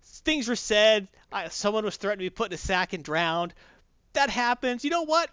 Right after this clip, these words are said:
Let's call it even. You swear fealty to me. I only kill half your people. Huh? And, uh, we go on with our lives." And she tells him,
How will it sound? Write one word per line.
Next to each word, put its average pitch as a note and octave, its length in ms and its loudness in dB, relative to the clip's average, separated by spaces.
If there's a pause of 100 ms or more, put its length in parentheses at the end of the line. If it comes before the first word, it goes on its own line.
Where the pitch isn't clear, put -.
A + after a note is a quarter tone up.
(160)
Let's A3 160 -8
call C4+ 180 0
it - 60 -10
even. F#3 280 -2 (120)
You D3 80 -12
swear E3 240 -2
fealty A3+ 380 -6
to D3+ 100 -12
me. F3 240 -6 (180)
I D#3+ 100 2
only E3 240 -2
kill E3+ 220 0
half F3+ 260 -2
your C4 120 -2
people. - 420 -4 (240)
Huh? C#3 460 2 (800)
And, F3 340 -2
uh, G3 380 2 (240)
we B3+ 120 -8
go D4 180 0
on G4 80 2
with F4+ 120 -2
our G#3 100 2
lives." G#2+ 400 -2 (2000)
And F#3 140 -6
she G3+ 140 -10
tells G3 400 -2
him, F3 300 -6